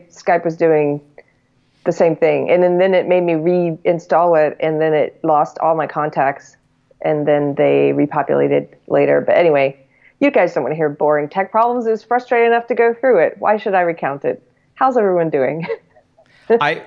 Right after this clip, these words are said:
Speaker 2: I need to finish what I was doing when you called,
Speaker 1: Okay.
Speaker 2: which is I was thanking Jack because he has done, so those of you who don't know who Jack is, he's, uh, the guy behind the scenes who is, he has a full-time job. He just helps us in his spare time,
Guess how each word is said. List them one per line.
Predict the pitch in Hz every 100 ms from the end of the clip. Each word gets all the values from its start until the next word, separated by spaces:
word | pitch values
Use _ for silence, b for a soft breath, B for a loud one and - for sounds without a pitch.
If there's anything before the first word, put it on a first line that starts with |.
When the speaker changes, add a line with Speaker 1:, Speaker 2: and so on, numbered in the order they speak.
| -
Speaker 2:
I | 151
need | 165 156
to |
finish | 139 147 139
what | 135
I | 127
was | 120
doing | - 120 110
when | 104
you | 98
called, | - 120
Speaker 1:
Okay. | 123
Speaker 2:
which | 170
is | 110 107
I |
was | 104 101
thanking | 113 110 113 101
Jack | 107 98 -
because | 98 - 110 101
he | - 139
has | 127 107
done, | - 110 104 101 b b b
so | -
those | 135 156
of | 156
you | 151
who |
don't | 143 139
know | 131
who | 135
Jack | 127 127 127
is, | 113
he's, | - 131 - -
uh, | 113 110
the | 113
guy | 117 135
behind | 127 131 131 131
the | 117
scenes | - 135 123 120 117 113
who | - 120 117
is, | 110 110 107 104 b
he | -
has | 175 180
a |
full-time | 156 170 156 135
job. | 139 117 110
He |
just | 120 120
helps | 127 127 123
us | 110 - B B -
in | 120
his | 117 107
spare | - 127 113
time, | - 123 107 92 92